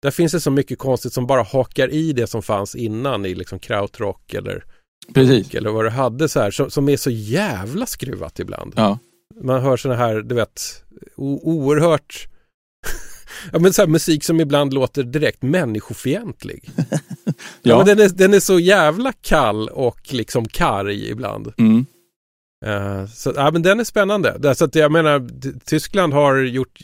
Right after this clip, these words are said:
Speaker 1: väldigt mycket, eh, vä-, väldigt mycket fantastisk musik också, men, men ibland tänker jag att liksom att det som är en så här,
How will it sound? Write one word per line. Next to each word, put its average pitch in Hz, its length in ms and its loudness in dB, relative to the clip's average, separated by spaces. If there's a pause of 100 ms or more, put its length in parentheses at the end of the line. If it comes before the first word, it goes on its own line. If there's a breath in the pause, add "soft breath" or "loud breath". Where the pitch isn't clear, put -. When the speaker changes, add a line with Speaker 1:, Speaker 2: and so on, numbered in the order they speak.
Speaker 1:
väldigt 123 420 -4
mycket, 123 520 0 (360)
eh, - 380 -20
vä-, 135 240 -10
väldigt 139 320 2
mycket 151 260 2
fantastisk 127 600 -2
musik 117 360 -6
också, 147 320 -2
men, 123 160 0
men 127 200 -2
ibland 151 480 0
tänker 127 300 -2
jag 120 40 2
att 110 60 -2
liksom 113 260 -6
att 110 100 -4
det 113 120 -2
som 117 160 -6
är 113 40 0
en 110 180 -2
så 123 100 -4
här, 104 180 -4